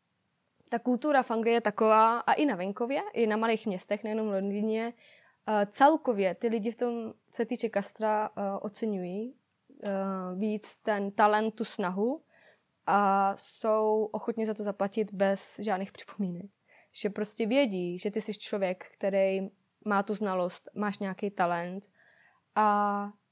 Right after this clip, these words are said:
vědí, že je to těžká práce a oceňují to a zaplatí to. A baví je, ehm, ten příběh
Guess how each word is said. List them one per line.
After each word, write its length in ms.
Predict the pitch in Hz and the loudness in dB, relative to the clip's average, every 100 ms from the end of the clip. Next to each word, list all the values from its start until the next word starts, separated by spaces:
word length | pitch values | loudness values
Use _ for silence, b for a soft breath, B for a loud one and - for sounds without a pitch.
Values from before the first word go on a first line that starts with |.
| _ | _
vědí, 300 | 220 233 208 | 0 0 0
že 80 | 220 | -2
je 40 | |
to 120 | 214 | -4
těžká 360 | 208 208 - 190 | -4 -6 -2 -2
práce 500 | 202 190 175 - - | 0 -2 -2 -6 -4
a 140 | - | -4
oceňují 480 | - 196 208 202 202 | -4 -6 -4 -2 -2
to 380 | 202 220 220 - | -2 0 0 0
a 540 | - 180 180 180 175 180 240 _ - _ | -2 -4 -4 -4 -6 -10 -18 _ -20 _
zaplatí 480 | 202 202 202 202 190 | -2 -2 0 -2 -4
to. 220 | - 190 202 _ - | -8 -10 -12 _ -2
A 360 | 185 185 185 190 196 _ _ _ b b | 0 2 0 -4 -10 _ _ _ b b
baví 380 | 208 220 220 233 | 4 4 4 4
je, 240 | 202 175 180 _ _ - | 4 2 -4 _ _ -6
ehm, 760 | 190 180 170 165 165 165 - - | -4 -2 -4 -10 -10 -12 -10 -2
ten 160 | 190 | -2
příběh 880 | 190 - 208 196 202 180 185 185 185 | 0 -2 -2 0 2 2 0 -2 -4